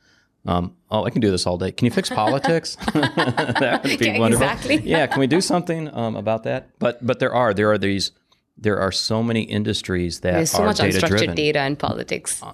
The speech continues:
Speaker 1: yeah.
Speaker 2: <laughs> You know,
Speaker 1: Oh
Speaker 2: so.
Speaker 1: God. Yeah. Unstructured data. That's a great, that'd be a good podcast. Oh my God. There you go. Devika, I just gave you the idea for a
Speaker 2: Yeah.
Speaker 1: podcast.
Speaker 2: Yeah.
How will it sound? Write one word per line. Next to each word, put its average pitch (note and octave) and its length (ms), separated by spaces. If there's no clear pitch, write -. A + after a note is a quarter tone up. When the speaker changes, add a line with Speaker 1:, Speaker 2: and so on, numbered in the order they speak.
Speaker 1:
yeah. G#2 240
Speaker 2:
<laughs> G3 60
You F#3 80
know, F3+ 260
Speaker 1:
Oh G2 140
Speaker 2:
so. - 60
Speaker 1:
God. F2+ 600
Yeah. F2+ 220
Unstructured G#2 600
data. E2+ 340
That's - 180
a - 60
great, - 240
that'd F#3 140
be G#2+ 80
a G2 40
good F2+ 180
podcast. - 500
Oh A2+ 240
my F#2 180
God. F#2 340
There G#2 80
you G#2 140
go. F#2+ 300
Devika, F#2+ 280
I - 20
just F#2+ 200
gave F#2 160
you F#2 60
the F2+ 120
idea F2 260
for F#2+ 140
a - 20
Speaker 2:
Yeah. - 60
Speaker 1:
podcast. F2 540
Speaker 2:
Yeah. - 80